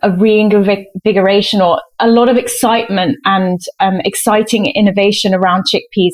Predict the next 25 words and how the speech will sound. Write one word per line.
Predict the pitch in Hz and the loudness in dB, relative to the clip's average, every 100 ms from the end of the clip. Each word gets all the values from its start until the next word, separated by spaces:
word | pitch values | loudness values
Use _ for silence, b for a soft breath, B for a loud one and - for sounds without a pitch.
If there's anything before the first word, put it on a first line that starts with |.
| - | -2
and | 190 185 | -2 0
legumes, | 185 180 170 180 | 0 -2 -4 -4
which | - - 180 | -4 -4 -2
are | 175 | -2
my | 175 175 180 _ B - | 0 -2 -2 _ B -8
personal | - 214 196 202 190 | -2 -2 0 -2 0
passion | 185 180 196 | -2 -4 -6
product, | 185 185 190 - _ | -2 0 0 -2 _
project, | 208 196 208 - | -2 -2 -4 -2
sadly. | 202 190 202 - B B B - | 0 2 0 -2 B B B -2
Um, | 226 214 208 208 202 - _ _ _ | 2 2 2 0 -2 -6 _ _ _
and | 214 208 214 208 - - | 0 2 2 0 -2 -10
they, | 269 226 247 247 240 | -8 -4 0 0 -2
these | 196 277 277 - | 0 2 0 -2
products | - 262 - - 220 | -2 0 0 -4 0
were, | 214 196 185 175 - | 2 4 2 0 0
these | 233 233 _ | -2 -2 _
beans | 240 254 254 233 | 2 4 4 2
and | 208 | 2
things | 196 226 | 2 2
like | 196 - | 2 0
that, | 190 - | -2 -2
they | 202 | -2
were | 190 202 202 196 b b b b _ - | 0 2 2 0 b b b b _ -10
seen | - 240 233 220 214 | -2 2 4 4 0